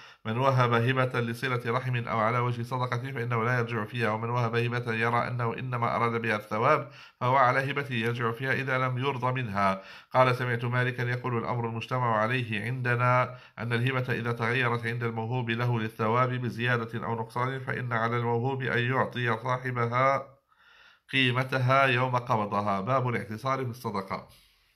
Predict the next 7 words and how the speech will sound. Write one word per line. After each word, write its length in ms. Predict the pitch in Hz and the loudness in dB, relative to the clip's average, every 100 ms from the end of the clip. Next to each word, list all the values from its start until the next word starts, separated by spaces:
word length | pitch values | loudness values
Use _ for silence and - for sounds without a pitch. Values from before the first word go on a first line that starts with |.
| _ _ _ _ _ - - - - - - - | _ _ _ _ _ -20 -20 -20 -20 -20 -20 -6
قلت: 200 | 147 147 | -6 -2
وكثير 500 | 143 135 135 156 156 | -2 0 0 2 0
من 180 | 135 127 | 2 0
الناس 420 | 127 139 135 127 113 | 0 0 0 -2 -4
يخشى، 400 | 113 120 - 113 | -2 -2 0 2
آه، 680 | 113 - 92 78 - - | 2 -2 -8 -8 -10 -8
أن 160 | 104 | -8